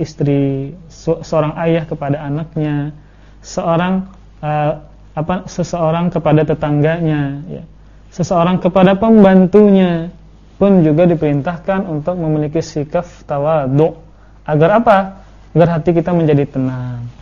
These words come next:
Hati kita tidak suka berburuk sangka, tidak memiliki dendam, tidak memiliki hasad. Karena kita memiliki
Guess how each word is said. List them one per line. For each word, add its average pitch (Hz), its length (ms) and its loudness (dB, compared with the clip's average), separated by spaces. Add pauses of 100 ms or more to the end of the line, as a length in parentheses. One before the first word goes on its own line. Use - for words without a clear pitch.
(160)
Hati 147 240 -2
kita 156 240 2
tidak 160 240 2
suka 170 320 0
berburuk 143 400 2
sangka, 135 640 -8 (480)
tidak 156 240 2
memiliki 160 480 4
dendam, 143 720 2
tidak 160 240 0
memiliki 156 360 0
hasad. 156 440 -8 (400)
Karena 175 240 2
kita 190 240 0
memiliki 180 720 2